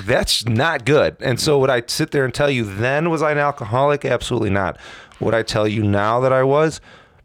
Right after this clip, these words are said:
Yeah, that's being an alcoholic. Now, did I step foot in an A A meeting or anything like that? No. Okay, it, it came to a point in time where, again, I had that moment to look myself in the mirror and say, "What the fuck are you doing?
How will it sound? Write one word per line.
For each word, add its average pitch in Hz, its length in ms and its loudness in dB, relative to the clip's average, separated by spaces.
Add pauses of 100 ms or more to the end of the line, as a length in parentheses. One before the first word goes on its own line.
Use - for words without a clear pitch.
(120)
Yeah, 104 420 2
that's 113 320 -2
being 104 260 0
an 95 80 0
alcoholic. 87 600 -2
Now, 98 140 2
did 95 140 0
I 107 120 2
step 110 260 -2
foot 113 220 0
in 104 60 0
an 98 80 2
A 101 240 2
A 117 40 0
meeting 131 260 0
or 131 40 0
anything 127 240 -2
like 120 80 -4
that? 123 220 0
No. 156 320 -2 (640)
Okay, 101 360 0
it, 110 300 -2
it 107 140 -2
came 117 220 -2
to 110 80 0
a 101 40 -6
point 98 320 -4
in - 40 -2
time 120 260 0
where, 98 160 2
again, 98 260 0
I 92 60 0
had 98 200 -2
that 95 140 0
moment 117 440 -2 (380)
to 104 60 -6
look 107 140 -2
myself 107 400 -2
in 101 60 -6
the 98 60 0
mirror 127 220 0
and 104 120 -2
say, 101 180 0
"What 104 560 -2
the 127 60 0
fuck - 400 -4
are 90 60 0
you 90 300 0
doing? 76 360 -4